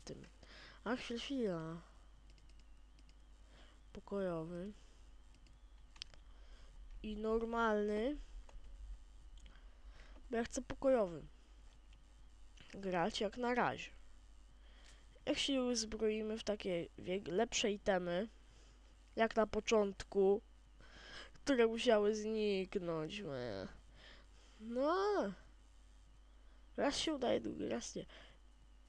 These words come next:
Duchaczki. Gdzie ty jesteś? Kaczka u-, zniknęła. O,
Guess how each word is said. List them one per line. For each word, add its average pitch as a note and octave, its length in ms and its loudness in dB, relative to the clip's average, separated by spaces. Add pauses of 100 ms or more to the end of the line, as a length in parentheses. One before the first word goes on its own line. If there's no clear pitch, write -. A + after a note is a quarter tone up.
(100)
Duchaczki. - 920 2 (520)
Gdzie - 140 -6
ty - 140 -10
jesteś? - 600 -10 (1800)
Kaczka - 540 -4
u-, D3 140 -8 (200)
zniknęła. F3 920 -8 (1600)
O, - 160 -8